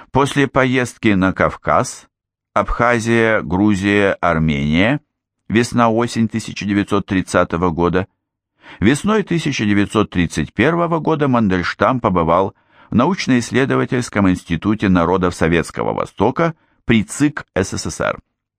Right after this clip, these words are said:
Смотрите описание визитов в путешествии в Армению, тысяча девятьсот тридцать первый, тысяча девятьсот тридцать второй годы. Берсеневская набережная, дом восемнадцать, палаты Аверкия Кириллова.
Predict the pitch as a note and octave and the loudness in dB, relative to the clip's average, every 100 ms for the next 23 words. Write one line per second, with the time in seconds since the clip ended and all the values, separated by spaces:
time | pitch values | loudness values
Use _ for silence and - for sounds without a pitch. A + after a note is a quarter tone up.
0 | _ _ - - G#2+ C#3 C3+ A2 F#2+ G2 | _ _ -4 -2 0 0 0 2 2 0
1 | F2+ G2 F#2+ D#2+ C#2+ C#2 D#2+ C#3+ D3 C3+ | 0 0 2 0 -2 -2 -2 -4 -2 -4
2 | - - F#2+ F2+ - G#2+ G#2+ - G2+ G2+ | -6 -8 -4 -2 0 0 0 -2 0 2
3 | F#2 F#2+ E2 G1+ G1+ G1+ - - _ _ | 2 0 0 -2 -4 -6 -8 -14 _ _
4 | _ _ - F#2 - - F2 F2 F2+ E2+ | _ _ -4 -4 -4 -4 -2 -2 -2 -2
5 | - D#2 - D2 - C3+ D#3 D3+ C3+ G#2+ | -2 -4 -6 -8 -2 -2 0 -2 -4 -6
6 | G2+ - - E2 D#2+ D2+ G#2+ - F#2+ - | -8 -10 -10 -4 -4 -2 -4 -2 -4 -4
7 | F2+ - E2 D#2+ E2 C#2 A#1 - - _ | -6 -2 0 2 2 0 -4 -4 -10 _
8 | _ _ _ _ _ _ - A2+ - G3+ | _ _ _ _ _ _ 0 0 0 0
9 | G3 - - C3 G2+ F#2 F#2 F#2+ F#2+ F#2 | -2 -4 -2 0 0 0 0 0 -2 0
10 | F2 F#2 F#2+ F#2+ _ _ _ - F2+ B2 | 0 2 0 -4 _ _ _ -4 0 2
11 | A#2 A2+ F#2 D#2 D2 D2+ - D#2+ - - | 0 0 0 0 2 0 -2 -6 -6 -12
12 | _ _ _ - _ A#2 A#2 C3 B2 B2 | _ _ _ -20 _ 0 2 2 0 2
13 | A#2 - G2 G2 A2+ G#2+ - G#2+ G#2 - | 0 2 0 2 2 0 0 0 0 0
14 | A#2 G#2 E2+ C2+ G1+ G1+ | -2 0 0 -2 -2 -4